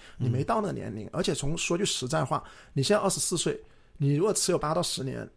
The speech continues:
Speaker 1: 那你是像，比如跟我差不多大的时候，是三十四岁左右的时候要去判断的东西。
Speaker 2: 嗯。
Speaker 1: 因为你要知道，你三十岁以后跟你现在二十四岁是完全不同的需求。
Speaker 2: 嗯。
Speaker 1: 我不知道你现在结婚没有，但很简单的，你现在是不需要考虑学位的。
Speaker 2: 嗯。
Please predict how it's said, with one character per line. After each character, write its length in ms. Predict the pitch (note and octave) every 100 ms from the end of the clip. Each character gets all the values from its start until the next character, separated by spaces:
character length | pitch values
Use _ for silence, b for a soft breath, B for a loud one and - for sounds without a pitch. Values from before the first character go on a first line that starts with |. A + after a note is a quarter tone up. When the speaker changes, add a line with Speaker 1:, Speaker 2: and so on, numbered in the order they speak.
| -
Speaker 1:
那 220 | A#2 F3
你 120 | D3+
是 400 | A#2 - D3 C3 - - _ _ _
像， 260 | - F#3 D3 - -
比 120 | D#3+
如 80 | - -
跟 120 | G3
我 120 | F3
差 180 | - D3+
不 60 | C#3+
多 80 |
大 160 | C#3+ D3
的 80 | A#2+
时 100 | A#2
候， 160 | A#2+
是 260 | C3 C#3 C3+ -
三 260 | - F#3+ A3
十 120 | E3
四 200 | - G3
岁 120 | D#3
左 140 | B2
右 80 | F#2+
的 60 | C3
时 100 | -
候 100 | A#2+
要 120 | C3+
去 60 | D3
判 180 | D#3+ C#3+
断 140 | C3
的 80 | -
东 120 | A2+
西。 140 | - B2+
Speaker 2:
嗯。 180 | A#2+ A2+ B -
Speaker 1:
因 60 |
为 60 | A3
你 80 | D3+
要 100 | F#3+
知 100 | D#3
道， 120 | F3
你 160 | C#3+
三 240 | C3 F#3 F3+
十 60 | E3+
岁 120 | F#3+
以 40 | B2+
后 140 | D#3
跟 100 | F3+
你 60 | C3+
现 140 | E3
在 40 |
二 60 | E3
十 60 | C3+
四 80 |
岁 100 | D3+
是 60 | D3
完 180 | C3 D3+
全 120 | D3
不 120 | F3
同 200 | G3 B2+
的 80 | B2
需 160 | - C3
求。 280 | - G2+ - C3+
Speaker 2:
嗯。 200 | B2 B2 B
Speaker 1:
我 80 | C#3
不 80 | -
知 60 |
道 80 | B3+
你 40 | D3+
现 80 |
在 60 | F#3+
结 220 | - C3
婚 180 | - C#3
没 220 | C3+ A2+
有， 120 | B2+ -
但 100 | F3
很 140 | C#3
简 180 | D3+ D#3+ -
单 180 | G2+
的， 160 | - - b b b
你 100 | C3
现 140 | A#2 F#3+
在 80 |
是 80 | E3
不 160 | D3+ -
需 140 | -
要 80 | D#3+
考 160 | - C3
虑 120 | C3
学 440 | - - - - C#3
位 280 | F3+ C4 F3
的。 120 | - - _
Speaker 2:
嗯。 240 | C3 B2